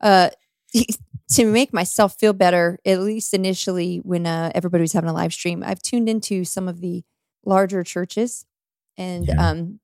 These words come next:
Speaker 1: there's a large church that has campuses all over the world, multiple countries. I'm not gonna say the name,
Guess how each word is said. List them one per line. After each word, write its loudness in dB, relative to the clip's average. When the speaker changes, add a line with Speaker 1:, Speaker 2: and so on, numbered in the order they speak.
Speaker 1:
there's 2
a 6
large 0
church -2
that 0
has 0
campuses -2
all 2
over 0
the -2
world, -2
multiple -6
countries. -6
I'm -6
not 0
gonna -8
say 0
the -2
name, 0